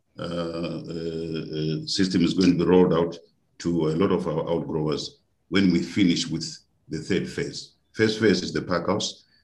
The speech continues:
The second is the, um, other two farms. And, uh, the third one is the, the other farm. Once we've done that, then we're going to roll o-, roll over to, uh, the, um, farmers that, uh, grow for us.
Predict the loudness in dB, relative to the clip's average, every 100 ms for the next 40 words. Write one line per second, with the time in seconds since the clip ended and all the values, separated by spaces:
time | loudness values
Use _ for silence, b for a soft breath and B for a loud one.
0 | b -2 0 2 4 2 2 0 0 0
1 | 0 -2 -2 -4 -4 -4 -4 -2 -4 -6
2 | -4 2 4 4 2 b b _ _ -2
3 | 0 0 0 0 0 -2 0 0 0 -2
4 | -2 -4 -4 -2 -2 -4 -12 _ -6 -4
5 | -2 -2 -4 -12 -8 -6 -6 -12 -18 -6
6 | -2 0 0 2 2 4 0 -2 b b
7 | b -6 -2 0 0 0 -2 -2 -2 -2
8 | -4 -6 -4 -2 -2 -4 -6 -6 -6 -8
9 | -14 _ -14 -8 -6 -4 -2 -2 -2 -2
10 | -4 -6 -8 -12 _ _ _ _ -10 -2
11 | 2 2 0 -2 -4 -2 -4 -4 -8 -12
12 | -10 -8 -6 -6 -6 -8 -12